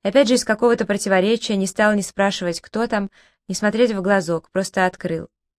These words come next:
В дверях стояла крепкая высокая женщина, коротко стриженная, наверное, излишне широкоплечья, в джинсах и короткой вельветовой куртке, на руках перчатки с обрезанными пальцами. «Проходите, Лена», — сказал Валентин, делая шаг в сторону.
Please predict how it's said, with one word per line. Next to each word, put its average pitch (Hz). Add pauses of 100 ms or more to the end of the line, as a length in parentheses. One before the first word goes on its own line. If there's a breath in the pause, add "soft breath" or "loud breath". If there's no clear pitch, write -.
(680)
В 226
дверях 302
стояла 277
крепкая 285
высокая 247
женщина, 185
коротко 254
стриженная, 180 (460 soft breath)
наверное, 277
излишне 240
широкоплечья, 196 (500 soft breath)
в 185
джинсах 277
и -
короткой 247
вельветовой 196
куртке, - (420)
на 208
руках 254
перчатки 254
с 208
обрезанными 196
пальцами. - (880)
«Проходите, 302
Лена», — 240
сказал 202
Валентин, 190
делая 208
шаг 196
в -
сторону. 180